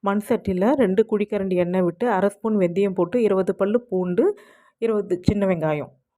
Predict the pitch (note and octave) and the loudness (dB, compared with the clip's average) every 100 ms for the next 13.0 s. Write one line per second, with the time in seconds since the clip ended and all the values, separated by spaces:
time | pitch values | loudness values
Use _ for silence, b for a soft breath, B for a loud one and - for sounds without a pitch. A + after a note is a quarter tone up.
0 | _ _ _ _ - G#3+ A3 G#3+ F#3+ G3 | _ _ _ _ -4 0 2 4 2 2
1 | G3+ G3 F3+ E3+ A#3+ C#4+ G3+ G#3 G3 F#3+ | 0 0 2 2 2 0 0 0 0 -2
2 | F#3+ F#3 F3+ F3 E3+ F3 E3 C#4+ D4 - | -2 -4 -4 -2 -2 -2 -4 0 0 0
3 | F#3 F3+ A3 A3 F3 E3+ C4 F3 F3+ E3+ | -4 -2 -2 0 -4 -4 -4 0 2 2
4 | E3+ F3 E3+ E3 F3+ D4+ - _ _ _ | 0 -8 -10 -6 -4 -6 -10 _ _ _
5 | _ _ - C4+ F#3 G#3 - A#3 A#3 F#3+ | _ _ -2 0 2 0 -4 -2 0 0
6 | F3 G3 F#3+ F3 E3+ E3 A#3 A#3+ E3+ F3+ | 2 4 4 2 2 0 2 4 4 2
7 | A3 F#3 F3+ - B3 B3+ F3+ F3+ E3 E3 | -2 -2 -6 -4 -2 2 4 4 2 4
8 | F3 F3 F3 G3+ G3 D#3+ F3 F#3 D#3+ E3+ | 4 2 0 0 2 2 2 2 0 0
9 | F3+ E3+ C4 G#3 E3+ F#3 F#3+ - F#3 - | -8 -6 0 2 2 2 2 0 -10 -6
10 | A3 F#3 F3+ G3+ E3+ E3 D#3 D#3+ G#3 D4 | 0 2 4 4 4 2 2 0 -4 -4
11 | G4 _ _ _ _ _ _ _ _ _ | -6 _ _ _ _ _ _ _ _ _
12 | _ _ _ G#3+ G#3+ G#3+ G3 F#3 F3 E3+ | _ _ _ -2 0 0 2 4 4 2